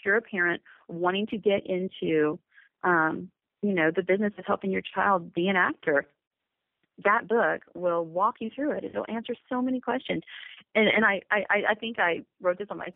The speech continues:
Facebook page, but, like, you know, everyone wants a best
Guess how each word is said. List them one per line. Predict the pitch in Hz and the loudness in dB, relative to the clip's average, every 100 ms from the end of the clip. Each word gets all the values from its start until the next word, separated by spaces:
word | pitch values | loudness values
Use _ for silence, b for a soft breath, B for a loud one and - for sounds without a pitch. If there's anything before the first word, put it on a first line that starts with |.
| 214 | -12
Facebook | 262 175 175 | -10 -10 -10
page, | 190 160 156 | -12 -10 -8
but, | 180 | -4
like, | 175 156 _ b b b b - | -2 -2 _ b b b b -8
you | 214 | -2
know, | 165 139 - _ _ _ _ _ _ _ _ _ _ _ _ _ _ _ _ _ _ _ _ _ _ 214 | 0 -2 -6 _ _ _ _ _ _ _ _ _ _ _ _ _ _ _ _ _ _ _ _ _ _ -2
everyone | 254 240 208 | 0 0 -2
wants | 180 - | -4 -4
a | |
best | 160 151 | -2 -4